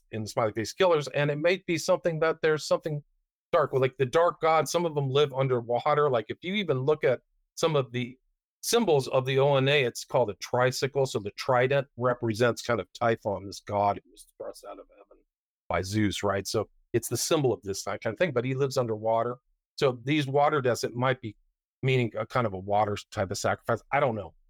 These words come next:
I don't know what these guys really are doing, but there may be a connection between the O N A and the Smiley Face Killers. I don't have a proof of that.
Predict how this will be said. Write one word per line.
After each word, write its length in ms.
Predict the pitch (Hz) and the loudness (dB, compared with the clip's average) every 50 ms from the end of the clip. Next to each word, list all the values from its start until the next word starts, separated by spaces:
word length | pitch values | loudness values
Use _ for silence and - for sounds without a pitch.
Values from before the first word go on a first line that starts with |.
| _ - | _ -2
I 120 | - 117 | 0 0
don't 160 | 117 110 104 | 0 0 0
know 120 | 113 110 104 | 0 0 0
what 140 | 101 101 - - | -2 -4 -6 -6
these 200 | 104 101 - - | -4 -4 -4 -2
guys 340 | - 104 98 92 92 92 104 | 0 0 2 2 0 0 0
really 220 | 110 104 101 95 | 2 2 2 2
are 120 | 87 85 | 0 -2
doing, 360 | 87 101 104 101 98 107 107 95 | -2 -2 -2 0 0 0 -2 -2
but 200 | 90 95 92 - _ _ _ _ _ _ _ 170 | -4 -6 -6 -8 _ _ _ _ _ _ _ 0
there 80 | 196 | 0
may 180 | 220 208 202 214 | 2 2 2 2
be 160 | 190 196 147 | 2 2 0
a 60 | 120 | 0
connection 400 | - 127 123 113 113 - - 110 | 0 0 0 0 0 -2 -6 -8
between 320 | 107 95 - - 117 110 107 | -8 -8 -8 -6 -6 -6 -4
the 80 | 101 | -4
O 180 | - 104 101 101 | -2 -2 0 0
N 120 | 101 104 | 0 -2
A 260 | 101 98 98 92 87 - _ - - - _ _ - | -2 -4 -4 -6 -8 -10 _ -20 -20 -20 _ _ -8
and 80 | 92 92 | -6 -6
the 40 | 90 | -4
Smiley 260 | - - 98 95 90 | -2 -2 0 0 0
Face 200 | - 92 87 - | -2 -4 -4 -4
Killers. 240 | - 104 98 95 95 - | -4 -4 -4 -4 -4 -2
I 80 | 117 120 | 0 0
don't 160 | 113 104 101 | 0 0 0
have 120 | 104 101 90 | -2 -4 -4
a 140 | - _ | -8 _
proof 220 | - 110 110 - - | -10 -10 -6 -4 -4
of 80 | 113 113 | -4 -2
that. 220 | 120 120 120 120 | -2 -4 -4 -6